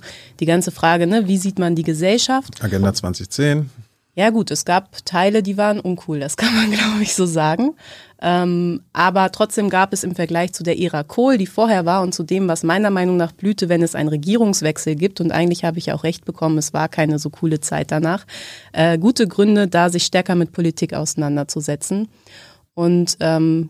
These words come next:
Speaker 1: genau, damals hat er die Vertrauensfrage gestellt und ich habe gedacht, das kann ich nicht zulassen, ich muss mich jetzt irgendwie auch politisch engagieren und mit Politik viel mehr beschäftigen.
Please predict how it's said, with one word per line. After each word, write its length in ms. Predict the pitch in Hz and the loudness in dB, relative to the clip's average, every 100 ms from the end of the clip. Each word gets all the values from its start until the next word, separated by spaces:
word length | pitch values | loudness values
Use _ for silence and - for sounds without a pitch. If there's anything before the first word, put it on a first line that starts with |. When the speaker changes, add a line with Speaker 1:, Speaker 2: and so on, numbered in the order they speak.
| - | 0
Speaker 1:
genau, 280 | 262 220 143 | 4 4 4
damals 360 | 160 180 175 | 4 2 2
hat 100 | 175 | 0
er 80 | 175 | 0
die 120 | 165 | 0
Vertrauensfrage 680 | - - - 196 240 226 226 | -2 -2 2 2 2 2 2
gestellt 360 | 226 - 214 208 | 2 0 0 0
und 80 | 190 | -2
ich 100 | 190 | -2
habe 120 | 185 | 0
gedacht, 220 | 175 165 | -2 -2
das 160 | 165 - | -4 -2
kann 200 | 190 202 | 0 0
ich 100 | 185 | 0
nicht 200 | 165 - | -4 -4
zulassen, 640 | 247 262 180 - 240 269 247 | 0 2 2 2 2 2 2
ich 120 | - | 0
muss 180 | 196 - | -2 0
mich 140 | 202 | -2
jetzt 180 | 196 - | -2 -2
irgendwie 280 | 202 214 190 | -2 0 -2
auch 100 | 190 | -2
politisch 420 | 190 208 247 240 | 0 0 0 -2
engagieren 400 | 202 208 202 202 | 0 2 2 2
und 80 | 190 | 0
mit 140 | 185 | 0
Politik 480 | - 190 185 196 190 | 0 0 0 -2 -2
viel 160 | - 185 | 0 2
mehr 180 | 170 | 2
beschäftigen. 640 | 160 - 170 - 160 143 | 0 0 0 0 -4 -4